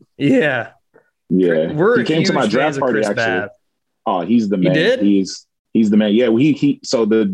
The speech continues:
Speaker 2: the year I got drafted was the year he was sitting out. And, uh, I just invited him over. And from that day and that night, we just hung out. And you would have thought, you know, we were, you know, four years, you know, me and, me and Deontay Garrett are still cool. Like, I, I can't knock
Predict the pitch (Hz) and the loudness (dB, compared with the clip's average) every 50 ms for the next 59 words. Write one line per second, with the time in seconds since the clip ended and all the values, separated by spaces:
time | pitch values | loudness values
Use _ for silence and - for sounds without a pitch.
0 | 95 98 110 104 113 123 127 135 127 131 120 98 110 117 120 123 - - 113 107 | -2 0 0 2 2 2 2 0 0 -2 -2 -2 -2 -2 -2 -2 -2 -2 -2 -2
1 | 90 95 98 101 110 110 98 95 120 107 98 - - - 120 101 101 95 101 113 | -2 -2 -2 0 0 0 0 0 -2 -2 -2 -4 -6 -4 -4 -4 -4 -4 -4 -4
2 | 110 92 - - _ _ _ - 95 90 92 92 90 87 85 85 85 - - 92 | -4 -4 -6 -8 _ _ _ -4 -2 -2 0 0 0 -2 -2 -4 -6 -8 -6 -4
3 | 101 98 104 - 104 92 78 95 101 110 107 104 104 95 90 90 92 107 120 120 | -4 -2 -2 -2 -4 -4 -2 -2 -2 0 0 0 0 0 0 0 0 0 0 0
4 | 101 92 87 87 82 80 - _ _ _ _ - 98 87 85 82 92 98 110 107 | 0 0 0 -2 -4 -6 -8 _ _ _ _ -4 -4 -4 -2 -2 -2 0 -2 -2
5 | - 104 82 101 98 104 107 101 95 92 98 98 92 71 82 92 92 95 101 98 | -2 -4 -2 0 0 0 0 0 -2 -2 -4 -4 -4 -6 -6 -6 -4 -2 0 0
6 | 92 - - 85 90 92 85 92 87 - - 95 95 92 92 92 92 90 85 85 | -2 -2 -2 -2 -2 -2 -2 -4 -6 -6 -6 -6 -4 -2 0 0 0 0 0 0
7 | 82 82 85 87 85 87 85 85 - _ - 90 85 80 73 - - _ _ 92 | 0 0 2 2 2 2 0 -2 -4 _ -4 -2 -2 -2 -4 -6 -8 _ _ -2
8 | 90 87 87 85 80 85 87 85 82 85 82 73 - - _ - 98 90 82 80 | -2 0 0 0 0 0 0 2 2 0 -2 -2 -6 -10 _ -4 -4 -2 -2 -2
9 | 82 82 87 _ _ _ _ _ - - - 101 95 90 87 87 92 90 80 78 | -4 -6 -10 _ _ _ _ _ -10 -4 -2 0 0 2 2 2 2 2 0 0
10 | 78 - - - 87 87 90 117 165 170 156 151 156 170 180 175 160 160 156 151 | -2 -4 -4 -2 0 2 2 2 2 2 2 2 2 2 2 2 0 0 0 -2
11 | - 127 117 131 127 120 104 104 - 110 104 92 - - 95 85 85 - - 85 | -2 -2 0 0 0 0 -2 -2 -2 -2 -2 -2 -2 -2 -2 -4 -4 -6 -10 -10
12 | 85 98 95 92 90 - 101 104 - - 104 92 107 - - 95 98 92 90 90 | -8 -8 -8 -8 -8 -8 -8 -8 -4 -4 -4 -4 -4 -4 -4 -2 -2 -2 -2 -6